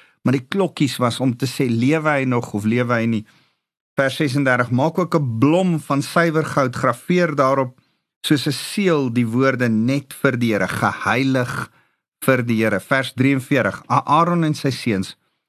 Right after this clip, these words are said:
moet elke keer hierdie klere aan hê. Elke keer hierdie klere aan hê wanneer hulle in die tabernakel ingaan of na die altaar toe gaan om daar hulle werk te doen.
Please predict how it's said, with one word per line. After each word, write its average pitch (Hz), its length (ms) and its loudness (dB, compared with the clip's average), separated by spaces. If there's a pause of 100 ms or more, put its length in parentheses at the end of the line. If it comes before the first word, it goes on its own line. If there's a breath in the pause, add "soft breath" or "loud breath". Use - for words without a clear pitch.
(140)
moet 143 180 0 (100)
elke 185 420 0
keer 143 340 0
hierdie 110 520 -2
klere 107 380 0
aan 90 180 -2
hê. 85 80 -4 (140)
Elke 170 540 -2 (100)
keer 123 340 -2
hierdie 113 460 -2
klere 113 320 0
aan 101 180 -2
hê 92 120 -4 (360 soft breath)
wanneer 117 320 2
hulle 117 240 2
in 113 120 0
die 113 180 -2
tabernakel 131 800 0
ingaan 95 480 -2 (500)
of 120 180 0
na 123 120 2
die 120 240 0
altaar 175 500 0
toe 123 120 -4
gaan 85 360 -2 (400)
om 123 160 2
daar 117 400 2
hulle 127 240 2
werk 107 320 0
te 104 120 -4
doen. 87 260 -4